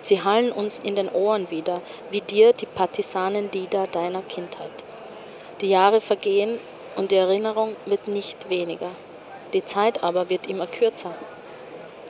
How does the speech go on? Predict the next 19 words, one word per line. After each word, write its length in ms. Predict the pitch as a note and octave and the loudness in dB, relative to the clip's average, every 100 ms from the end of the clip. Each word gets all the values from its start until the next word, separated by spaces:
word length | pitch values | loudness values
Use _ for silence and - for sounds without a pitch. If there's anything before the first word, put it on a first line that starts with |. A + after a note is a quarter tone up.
| - | -4
Wir 120 | G3 F#3+ | 0 2
versuchen, 460 | F#3 - C4 B3 | 2 2 2 2
der 100 | F#3 | 0
Sprachlosigkeit 920 | - - G3+ G#3+ G3+ G3 G3+ - F#3 - | 0 0 2 2 2 0 -2 0 0 0
zu 120 | - | -4
entrinnen, 520 | F3+ - G#3+ A3 G#3+ - - - - | -4 -2 -2 -2 -4 -8 -16 -16 -8
indem 300 | F#3+ F#3+ G3+ | 0 4 4
wir 100 | G#3 | 4
deine 260 | F#3+ F3 F3 | 4 2 2
Verse 540 | F3 F3+ G3+ - G3+ | 2 2 2 0 0
und 160 | - F#3 | -2 -2
deine 260 | F3 E3+ E3+ | -2 -2 0
Worte 380 | F3 - - | 0 0 -4
einsammeln 640 | - F3+ G3 F#3+ F#3 F3+ F#3+ - - - | -4 -4 -2 -4 -4 -6 -8 -14 -16 -12
und 160 | F#3 F3+ | -10 -4
zurückbringen. 840 | G#3 F#3 E3+ - - D#3+ D#3 D#3+ - - - - - - | -2 -2 -4 -8 -8 -6 -6 -8 -12 -18 -18 -16 -16 -4
Der 160 | F3+ F3+ | -2 0
Wind 320 | G3+ A3 - | -2 -2 -2
weht, 380 | F3 E3+ - | 0 0 -2